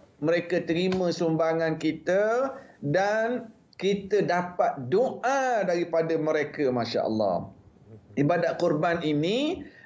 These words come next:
adalah sebagai tanda kita bersyukur kepada Allah Subhanahu Wa Taala di atas segala nikmat yang Allah Taala beri pada kita.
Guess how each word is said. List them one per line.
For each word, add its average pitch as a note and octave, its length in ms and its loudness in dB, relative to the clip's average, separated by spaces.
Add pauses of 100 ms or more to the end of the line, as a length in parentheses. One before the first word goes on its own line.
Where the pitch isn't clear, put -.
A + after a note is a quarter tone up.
(120)
adalah F3+ 400 0
sebagai E3 640 0
tanda G3 960 0 (160)
kita G3 320 0
bersyukur G#3 800 0
kepada F3+ 560 0
Allah F#3 280 0
Subhanahu E3+ 600 0
Wa E3 160 2
Taala C3+ 440 2 (540)
di D3 80 2
atas C#3+ 340 2
segala E3 380 2
nikmat F3+ 640 0
yang E3+ 160 2
Allah E3+ 160 0
Taala D#3+ 340 2
beri D#3+ 380 0
pada D#3 240 0
kita. B2 480 0